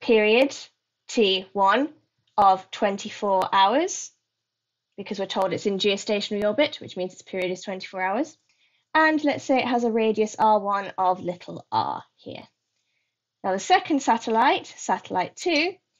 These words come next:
we're told its radius R two is half that of the first satellite, so it'll be little r over two, and we're being asked to find its orbital period here, T two. Now, in order to solve this question,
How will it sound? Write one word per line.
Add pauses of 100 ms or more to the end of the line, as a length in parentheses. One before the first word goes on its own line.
(260)
we're
told (120)
its
radius (500)
R
two
is
half
that
of
the
first
satellite,
so
it'll
be
little
r (120)
over
two, (640)
and
we're
being
asked
to
find
its
orbital
period (100)
here, (180)
T
two. (880)
Now,
in
order
to
solve
this
question,